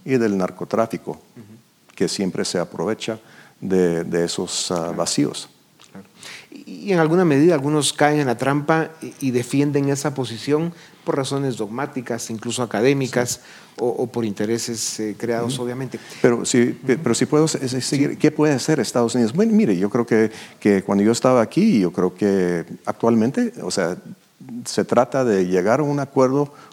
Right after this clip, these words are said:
Speaker 1: con el Estado a través del Ejecutivo,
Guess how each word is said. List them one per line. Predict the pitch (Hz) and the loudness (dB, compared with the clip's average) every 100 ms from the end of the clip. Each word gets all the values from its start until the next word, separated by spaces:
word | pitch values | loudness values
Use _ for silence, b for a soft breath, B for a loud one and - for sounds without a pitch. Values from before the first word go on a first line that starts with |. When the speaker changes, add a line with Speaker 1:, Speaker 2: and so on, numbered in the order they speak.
| _ | _
Speaker 1:
con | 131 147 | 2 4
el | 135 | 4
Estado | 110 - 127 78 - - | 2 2 2 0 -4 -10
a | - | -6
través | 92 87 127 131 | -2 0 0 0
del | 120 101 | 0 0
Ejecutivo, | 78 90 - - 127 73 | 0 -6 -6 0 2 2